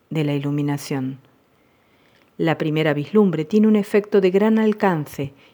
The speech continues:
y es probable que esté asociada con el primer contacto con un guía espiritual inspirado o con sus escritos. En el caso de algunas personas, los pasos suceden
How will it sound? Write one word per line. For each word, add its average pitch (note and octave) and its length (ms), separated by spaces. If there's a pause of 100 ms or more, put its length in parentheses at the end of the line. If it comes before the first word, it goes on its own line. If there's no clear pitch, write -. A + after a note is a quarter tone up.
(120)
y G3 140
es F3+ 100
probable D#3+ 640
que E3+ 240
esté G#3 280
asociada G3+ 680
con A#3 320
el A#3 100
primer F#3+ 460
contacto G3 640
con D#3 160
un D3+ 140
guía G#3 220
espiritual G#3+ 640
inspirado E3 720 (360)
o A#3+ 120
con A#3 180
sus A#3 260
escritos. C#3+ 800 (1500)
En E3+ 160
el D3 160
caso E3+ 320
de E3 80
algunas D#3 320
personas, F3 680 (300)
los F3+ 200
pasos A3 320
suceden G#3+ 680